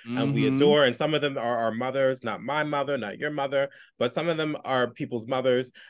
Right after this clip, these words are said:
Speaker 1: And I'm not saying that our counterpart doesn't have to deal with that, but it's, it's, it's very, it's definitely, I can definitely say that it's just, it's a very Black specific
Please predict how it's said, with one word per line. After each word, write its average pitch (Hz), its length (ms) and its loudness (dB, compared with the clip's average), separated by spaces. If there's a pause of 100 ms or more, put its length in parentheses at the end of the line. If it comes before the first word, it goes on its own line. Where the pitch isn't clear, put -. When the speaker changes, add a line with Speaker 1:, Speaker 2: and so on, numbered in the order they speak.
(140)
Speaker 1:
And 117 440 -2 (280)
I'm 185 120 0
not 165 200 -2
saying 151 200 -4
that 131 140 0
our 123 120 -2
counterpart 131 640 -4
doesn't 160 180 -6
have 151 120 -8
to 151 80 -10
deal 143 200 -4
with 160 160 -4
that, 160 340 -2
but 120 160 -2
it's, 117 200 -6
it's, 123 400 -10
it's 131 240 -10 (200)
very, 165 600 2 (1900)
it's 135 180 -10
definitely, 175 760 -2
I 151 100 -4
can 123 240 -10
definitely 147 380 -2
say 127 260 0
that 104 220 -4
it's 101 120 -10
just, - 280 -12
it's 117 160 -10
a 113 40 -2
very 127 360 -2
Black 113 340 -6
specific 117 840 -8